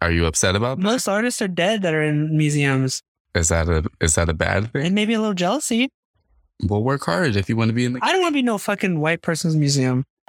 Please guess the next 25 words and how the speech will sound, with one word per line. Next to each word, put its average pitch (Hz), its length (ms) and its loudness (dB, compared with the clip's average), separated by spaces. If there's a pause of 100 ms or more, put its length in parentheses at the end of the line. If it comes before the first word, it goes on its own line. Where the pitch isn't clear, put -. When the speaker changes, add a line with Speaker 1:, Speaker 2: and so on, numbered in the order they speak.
(120)
Speaker 2:
<laughs> 277 60 0 (1040)
Speaker 1:
Okay. 80 320 0 (120)
In 156 180 0
creating 160 680 0
his 165 300 0
art, 98 440 0
Wingen 131 460 2
has 117 340 2
to 139 220 0
sl-, - 360 0 (360)
Wingen 139 460 -2
has 135 260 -2
to - 140 -2
slow 123 320 0
his 143 160 -4
heartbeat 110 600 -2
and 87 160 0
work 98 200 0
between 92 380 -2
pulses. - 600 -2 (680)
The 101 100 2
work 107 320 -4
he 131 220 -2
inhaled 117 580 0
was 85 240 0